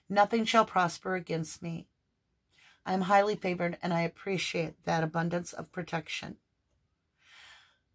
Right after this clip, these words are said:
Archangel Gabriel, thank you so much for the abundant information that you're about to share with us as we reveal what it is that each of these individuals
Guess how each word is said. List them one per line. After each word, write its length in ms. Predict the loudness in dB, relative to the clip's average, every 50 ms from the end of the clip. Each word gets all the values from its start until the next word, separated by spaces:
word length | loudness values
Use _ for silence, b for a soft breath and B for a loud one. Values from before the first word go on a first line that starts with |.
| _ _ _ -6
Archangel 480 | -4 -4 -4 -2 -2 -2 0 0 0 0
Gabriel, 720 | 2 2 2 2 2 0 0 0 0 0 0 -2 -4 -6 -10 _ _ _ _ _
thank 240 | -4 -2 -2 -2 -2
you 80 | -2 -4
so 360 | -2 -2 2 4 6 6 6
much 380 | 6 4 2 2 0 -4 -10 -16
for 140 | -16 -8
the 160 | -6 -2 -2 -2
abundant 420 | 0 2 2 2 2 0 -2 -4
information 680 | -4 -8 -4 -2 -2 0 0 0 0 -2 -2 -2 0 0
that 160 | 0 0 0
you're 180 | 2 2 2
about 300 | 2 2 0 -2 -2 -4
to 80 | -8 -6
share 260 | -4 0 2 2 2 2
with 180 | 2 -2 -2
us 300 | -2 -2 -2 -2 -4 -6 -6
as 200 | -6 -6 -4 -2
we 100 | -2 0
reveal 680 | 0 0 -2 0 2 2 4 4 4 2 0 -2 -6 _ B B B B B B B B B B _
what 380 | -4 0 4 6 6 6 4 2 -2
it 200 | -4 -6 -2 -2
is 500 | 0 0 0 0 -2 -6 -8 -10 -12 -14 _ _ _ _ _ _ _ _ _ _ _ -6
that 120 | -6 -4 -4
each 300 | -2 -2 -2 -2 -2 -4 -4
of 80 | -2
these 240 | -2 -2 -2 -2 -2
individuals 920 | -4 -2 -2 0 0 0 0 0 -2 -2 -2 -2 -2 -2 -4 -8 -12 -16